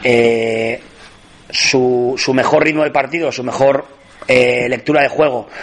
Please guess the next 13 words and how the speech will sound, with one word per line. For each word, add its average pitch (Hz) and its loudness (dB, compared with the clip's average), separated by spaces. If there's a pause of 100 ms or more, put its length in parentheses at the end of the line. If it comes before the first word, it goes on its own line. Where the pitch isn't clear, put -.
(180)
unida 135 4 (240)
a 135 2
que 123 2
los 139 4
momentos 143 0
claves 151 0
ellos, 143 -4
con 123 2
dos 139 2
jugadores 143 2
que - -6
no 131 -2
están 139 -2